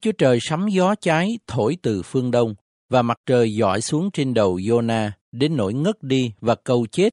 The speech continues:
mà rằng: "Về phần tôi, chết còn hơn sống." Đức Chúa Trời bèn phán cùng Giô-na rằng: "Ngươi nổi giận vì cớ dây này có nên không?" Người thưa rằng: "Tôi giận cho đến chết cũng phải lắm."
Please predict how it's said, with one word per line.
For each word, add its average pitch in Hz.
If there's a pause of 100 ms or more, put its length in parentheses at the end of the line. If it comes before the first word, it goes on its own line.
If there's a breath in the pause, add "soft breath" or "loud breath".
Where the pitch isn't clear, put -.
mà 113
rằng: 95 (600)
"Về 107
phần 95
tôi, 120 (520)
chết 147 (420)
còn 92
hơn 104
sống." 110 (1400)
Đức 160 (100)
Chúa 190
Trời 110
bèn 107
phán 165
cùng 107
Giô-na 135
rằng: 101 (840)
"Ngươi 185
nổi 143
giận 117
vì 117
cớ 156
dây 165
này 110
có 135
nên 131
không?" 117 (1040)
Người 117
thưa 135
rằng: 104 (360)
"Tôi 135
giận 95
cho 123
đến 131
chết 190
cũng 104
phải 98
lắm." 120